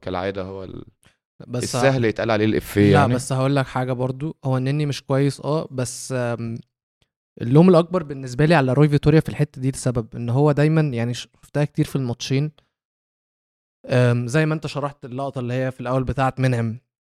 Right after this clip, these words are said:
Speaker 1: مم.
Speaker 2: بتلاقي ان التاكتكس عباره عن، او وقفه اللعيبه، اتنين، واحد، اتنين، خمسة.
Speaker 1: ماشي.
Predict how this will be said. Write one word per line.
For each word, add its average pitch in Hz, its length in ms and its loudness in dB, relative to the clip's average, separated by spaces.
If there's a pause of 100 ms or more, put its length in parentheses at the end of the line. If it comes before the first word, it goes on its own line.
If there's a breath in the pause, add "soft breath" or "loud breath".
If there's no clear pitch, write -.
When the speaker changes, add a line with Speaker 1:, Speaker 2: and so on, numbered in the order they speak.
(200)
Speaker 1:
مم. 104 60 2
Speaker 2:
بتلاقي 143 340 4
ان 190 140 4
التاكتكس - 640 0
عباره 147 320 4
عن، 175 340 2
او 131 180 2
وقفه 156 360 2
اللعيبه، 143 400 -2
اتنين، 175 760 0
واحد، 202 440 0 (560)
اتنين، 185 600 0
خمسة. - 400 -4 (460)
Speaker 1:
ماشي. 98 320 -2